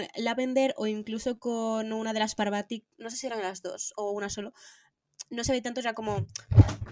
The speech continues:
que tiro algo. <laughs> Ah, socorro. Em,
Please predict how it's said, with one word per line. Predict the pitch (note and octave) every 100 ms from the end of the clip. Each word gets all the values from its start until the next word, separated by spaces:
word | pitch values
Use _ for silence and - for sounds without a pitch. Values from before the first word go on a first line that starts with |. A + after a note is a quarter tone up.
| -
que |
tiro | F3 F#3+
algo. | F3+ F3+ G3 C#5+ D5+ - - - - - - _ - -
<laughs> | B3 - - - - _ - B3
Ah, | A3
socorro. | G#3 G3+ F#3+ - - - - _ _ -
Em, | A#3 A3+ A3 A3 A3 G#3+ G#3 G#3 G3+